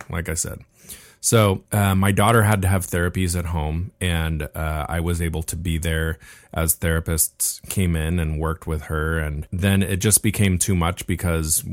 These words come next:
some of her therapies were gonna be out of home, and I could not do it. There was just no way I was gonna be able to drive her around as much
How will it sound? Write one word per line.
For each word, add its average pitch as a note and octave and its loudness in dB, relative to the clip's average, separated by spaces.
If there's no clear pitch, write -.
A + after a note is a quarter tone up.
some G#2+ 2
of F2+ 0
her E2+ 0
therapies E2+ -2
were E2+ -6
gonna D#2+ -2
be D#2+ -4
out D2+ -2
of D#2 -4
home, D#2+ -2
and D#2+ 0
I F2 -2
could F2 -2
not D#2+ -2
do D2+ -4
it. D2 -6
There D2+ -6
was D#2 -6
just D#2+ -6
no D#2+ -4
way D2+ -4
I D2+ -4
was D2 -6
gonna D#2 -6
be D#2 -4
able D2+ -6
to D2 -6
drive D2+ -4
her D2 -6
around D2+ -4
as D#2+ -4
much E2+ -4